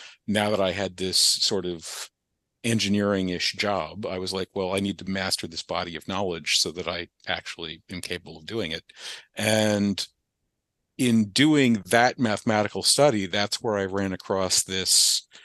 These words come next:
this genie in a box, you know, uh, uh, uh, characteristic of computational mathematics.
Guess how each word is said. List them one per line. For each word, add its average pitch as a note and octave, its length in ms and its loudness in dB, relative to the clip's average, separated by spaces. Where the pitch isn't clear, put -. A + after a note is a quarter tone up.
this G2 200 -2
genie A2 580 4
in F#2+ 80 0
a E2+ 60 -4
box, - 800 2
you A2+ 120 2
know, F2 540 -2
uh, E2+ 320 -6
uh, - 260 -14
uh, F#2+ 240 -12
characteristic C3 1120 2
of A2+ 260 4
computational F#2+ 760 0
mathematics. - 880 0